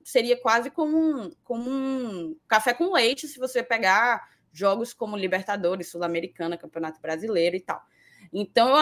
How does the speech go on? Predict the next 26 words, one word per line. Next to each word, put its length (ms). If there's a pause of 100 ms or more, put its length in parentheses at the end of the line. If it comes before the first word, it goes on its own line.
eu, 100
eu 80
tô 80
até 220
desconsiderando 760
essa 180
temporada 480
dele, 260
porque 260
foi 180
uma 80
temporada 380
também 420 (640)
em 80
que 100
ele 140
marcou 500
mais 300
gols 320
do 120
que 340 (220)
até 300
o 60
momento. 540 (560)
Considerando 960
só 520